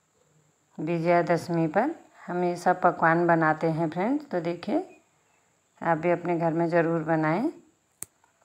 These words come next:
देखिए, कितने अच्छे बड़े पूरी बन के मेरे तैयार हो चुके हैं। और ये थाली मैंने तैयार कर ली, जिसमें मैंने, देखिए, दही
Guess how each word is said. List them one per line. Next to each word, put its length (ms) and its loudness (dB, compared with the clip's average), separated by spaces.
देखिए, 380 -6
कितने 340 -4
अच्छे 300 -6
बड़े 360 0
पूरी 380 -4
बन 240 -2
के 140 -4
मेरे 320 -2
तैयार 320 -2
हो 160 -6
चुके 260 -8
हैं। 80 -2
और 120 -2
ये 120 -6
थाली 320 0
मैंने 320 0
तैयार 360 -2
कर 160 -2
ली, 320 -4
जिसमें 320 -4
मैंने, 320 0
देखिए, 400 -2
दही 400 0